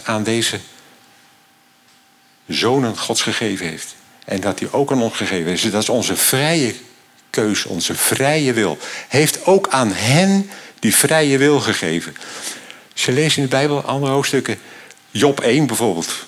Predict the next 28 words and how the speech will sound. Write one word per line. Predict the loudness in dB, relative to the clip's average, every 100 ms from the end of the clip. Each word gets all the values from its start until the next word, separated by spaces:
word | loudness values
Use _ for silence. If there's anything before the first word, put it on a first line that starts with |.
| -6
Job | -2 0
één | 2 2 2
en | 2
Job | 0 -2
twee, | 0 0 0 -4 -8
dat | -2 -2 -2 -12 -14 -20 -20 -20 _ -20 -6
de | 0
zonen | 4 4 6 4 2
Gods | 0 2 2 2
komen | 2 4 2 0 -4 -6
bij | 0 2 2
God. | 4 4 2 -4 -12 -4
Er | 0
is | 2
een | 4
hemelse | 4 4 2
vergadering, | 2 4 4 4 4 2
dat | 2
staat | 2
daar | 2 4
duidelijk, | 6 6 2
weet | 0 0
je |
wel. | 2 4
Ook | 4
Satan | 4 4 4 2 2
kwam | 4 4
daar. | 4 4 -2